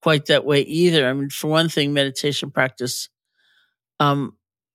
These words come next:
which I did <laughs> first before I did any kind of therapy of any kind, um,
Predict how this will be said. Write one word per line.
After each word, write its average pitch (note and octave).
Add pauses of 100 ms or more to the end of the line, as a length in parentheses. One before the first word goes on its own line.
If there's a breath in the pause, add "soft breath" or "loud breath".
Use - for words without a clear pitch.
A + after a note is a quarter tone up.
(400)
which D3
I C#3
did B2
<laughs> -
first D#3
before C3
I A#2+
did B2
any C3+
kind A#2+
of B2
therapy B2
of A2+
any C3+
kind, A#2+ (880 soft breath)
um, C3+